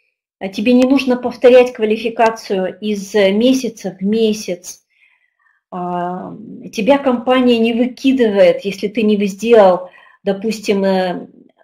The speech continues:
заказ, а,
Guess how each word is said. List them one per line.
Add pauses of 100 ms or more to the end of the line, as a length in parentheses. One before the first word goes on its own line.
(240)
заказ, (680)
а,